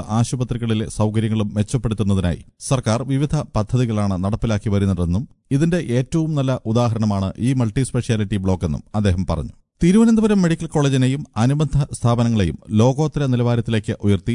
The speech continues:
ജനസൗഹൃദമാക്കാൻ എഴുന്നൂറ്റി പതിനേഴ് കോടി രൂപയുടെ വികസന പദ്ധതികളാണ് സർക്കാർ നടപ്പിലാക്കുന്നത്. അതിന്റെ ആദ്യഘട്ടമായി അൻപത്തിയെട്ട് കോടി രൂപ അനുവദിച്ചിട്ടുണ്ട്. രണ്ടു വർഷത്തിനുള്ളിൽ അഭിമാനകരമായ നേട്ടങ്ങൾ തിരുവനന്തപുരം മെഡിക്കൽ കോളേജിൽ ഉണ്ടാക്കാൻ സാധിക്കുമെന്ന് ചടങ്ങിൽ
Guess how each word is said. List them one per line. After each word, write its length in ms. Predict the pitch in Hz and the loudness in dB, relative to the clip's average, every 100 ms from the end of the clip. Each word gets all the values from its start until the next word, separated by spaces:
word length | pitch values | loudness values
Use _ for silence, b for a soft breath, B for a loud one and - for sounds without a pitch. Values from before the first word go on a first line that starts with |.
| 113 | 0
ജനസൗഹൃദമാക്കാൻ 880 | 98 131 127 120 107 104 95 - - - _ - | 0 0 0 0 0 0 0 -2 -8 -12 _ 0
എഴുന്നൂറ്റി 460 | 135 160 175 175 | 0 2 0 -4
പതിനേഴ് 460 | 170 127 135 143 143 | -2 -2 0 -2 -2
കോടി 240 | 120 117 | -2 0
രൂപയുടെ 360 | 117 110 107 98 | 0 0 -2 -2
വികസന 380 | 98 123 120 120 | -2 -4 -4 -6
പദ്ധതികളാണ് 580 | 104 - 107 92 90 117 | -6 -4 -4 -2 -2 -4
സർക്കാർ 340 | 107 - 98 80 | -4 -4 -4 -2
നടപ്പിലാക്കുന്നത്. 640 | 104 92 87 85 82 78 - - | -4 -2 -2 -4 -4 -8 -10 -6
അതിന്റെ 300 | 143 170 185 185 120 | 0 2 2 0 0
ആദ്യഘട്ടമായി 800 | 135 156 160 - 113 113 107 123 - | 0 0 -2 -2 -2 0 0 -2 -2
അൻപത്തിയെട്ട് 640 | 117 143 123 156 131 120 | 0 0 -2 -2 -2 -2
കോടി 220 | 135 127 | -2 0
രൂപ 200 | 113 104 101 | 2 0 0
അനുവദിച്ചിട്ടുണ്ട്. 600 | 101 104 90 78 - 78 - _ 117 | 0 0 0 -2 -4 -6 -8 _ 0
രണ്ടു 280 | 139 175 | 2 2
വർഷത്തിനുള്ളിൽ 600 | 190 160 147 156 143 127 160 - | 0 -2 -6 -4 0 0 -4 -4
അഭിമാനകരമായ 760 | 110 123 151 165 156 147 139 131 | 0 0 0 -2 -2 -2 -2 0
നേട്ടങ്ങൾ 380 | 113 104 87 65 - | 0 -2 -4 -6 -10
തിരുവനന്തപുരം 540 | - 127 147 143 135 131 | -4 0 0 0 -2 0
മെഡിക്കൽ 280 | 120 117 107 | 0 -2 -2
കോളേജിൽ 320 | 110 104 104 | 0 0 0
ഉണ്ടാക്കാൻ 400 | 101 101 107 104 | 0 0 0 -2
സാധിക്കുമെന്ന് 600 | 101 98 101 95 92 85 127 - _ | -2 -2 -2 -2 -2 -2 -4 -12 _
ചടങ്ങിൽ 380 | 147 131 120 | 0 2 2